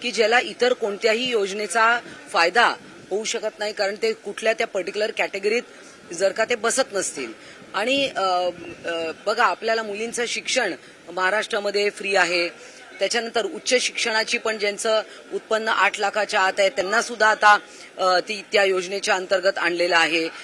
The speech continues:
की ज्यांना उच्च शिक्षण मोफत मिळेल. त्यानंतर सिक्स्टी प्लस साठी पण योजना आहेत. मग हा जो मधला ग्रुप आहे की जो स्ट्रगलर आहे, स्ट्रगल करतोय आयुष्यामध्ये,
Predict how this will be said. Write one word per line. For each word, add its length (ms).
की 80
ज्यांना 340
उच्च 260
शिक्षण 400
मोफत 380
मिळेल. 280
त्यानंतर 520
सिक्स्टी 380
प्लस 360
साठी 220
पण 180
योजना 360
आहेत. 240
मग 180
हा 260
जो 160
मधला 360
ग्रुप 320
आहे 220
की 120
जो 160
स्ट्रगलर 500
आहे, 240
स्ट्रगल 320
करतोय 400
आयुष्यामध्ये, 680